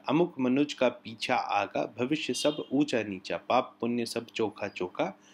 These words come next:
तुरंत ही बताओ, ना बताओ तो माता अंजनी का दूध हराम, गुरु कानिफ उचारे,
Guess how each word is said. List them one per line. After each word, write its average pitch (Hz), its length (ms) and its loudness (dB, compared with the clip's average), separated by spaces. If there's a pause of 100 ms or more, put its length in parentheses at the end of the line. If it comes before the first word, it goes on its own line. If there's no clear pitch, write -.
(320)
तुरंत 131 280 4
ही 151 80 8
बताओ, 127 320 6
ना 123 220 4
बताओ 113 320 2
तो 135 160 -2
माता 110 320 2
अंजनी 113 500 -2
का 117 180 -2
दूध 151 300 2
हराम, 98 380 -2 (540)
गुरु 160 300 6
कानिफ 139 480 4 (160)
उचारे, 120 460 2